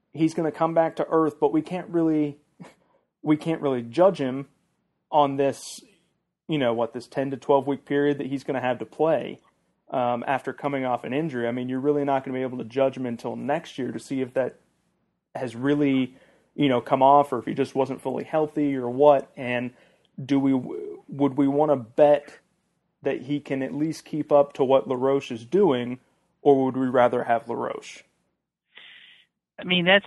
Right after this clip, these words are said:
Speaker 2: the, that's sort of a question, um, and I think that, yeah, look, you gotta ask your, if you can, if you can trade LaRoche and get a starting pitcher to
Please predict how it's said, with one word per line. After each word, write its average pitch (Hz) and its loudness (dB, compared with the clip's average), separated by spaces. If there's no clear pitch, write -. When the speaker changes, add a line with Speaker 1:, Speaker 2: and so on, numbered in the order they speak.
Speaker 2:
the, 165 -2
that's 151 -4
sort 160 -2
of 123 -6
a 123 -14
question, 135 0
um, 139 2
and 143 2
I 139 -4
think 170 -2
that, 147 4
yeah, 190 6
look, 262 6
you 165 -12
gotta 220 6
ask 196 4
your, 147 -10
if 185 0
you 196 0
can, 165 -6
if 247 0
you 226 -6
can 170 -4
trade 165 2
LaRoche 143 0
and 139 -6
get 156 4
a 147 -2
starting 147 4
pitcher 151 -4
to 139 -2